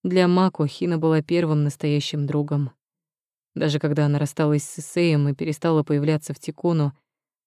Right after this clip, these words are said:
она периодически звонила Маку по телефону. Постоянно. До самой смерти.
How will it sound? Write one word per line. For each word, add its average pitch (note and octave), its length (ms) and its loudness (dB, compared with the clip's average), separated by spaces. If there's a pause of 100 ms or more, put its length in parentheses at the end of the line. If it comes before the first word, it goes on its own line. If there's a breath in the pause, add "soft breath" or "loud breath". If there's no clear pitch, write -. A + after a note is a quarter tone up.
она D#3+ 200 0
периодически D3+ 640 -2
звонила D3 500 0
Маку D3 320 0
по D3 120 -8
телефону. D3 640 -6 (840)
Постоянно. C#3+ 680 -2 (800)
До D3+ 120 -4
самой D3+ 280 -4
смерти. C#3+ 600 -6